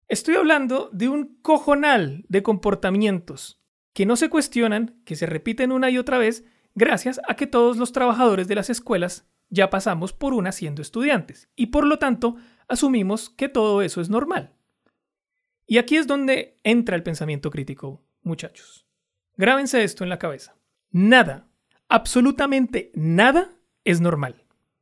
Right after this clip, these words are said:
O sí, pero lo que llamamos normal es algo que obedece a una norma, y cuando hablamos de normas, estamos hablando de poder.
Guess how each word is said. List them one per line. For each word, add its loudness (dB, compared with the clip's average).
O 4
sí, 0
pero 6
lo 6
que 2
llamamos 4
normal 2
es 0
algo 4
que -2
obedece 2
a 2
una 2
norma, 2
y -4
cuando 0
hablamos 0
de 2
normas, 2
estamos -4
hablando -2
de 0
poder. -6